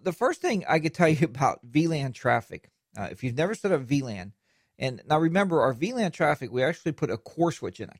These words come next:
can't remember what it is. I think it's a forty-seven,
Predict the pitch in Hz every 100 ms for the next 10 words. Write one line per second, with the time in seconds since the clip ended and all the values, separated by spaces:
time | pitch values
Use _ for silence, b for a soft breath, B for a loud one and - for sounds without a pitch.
0 | _ - 170 147 135 120 117 95 104 101
1 | 185 175 - 101 - 143 151 156 - 147
2 | 131 123 127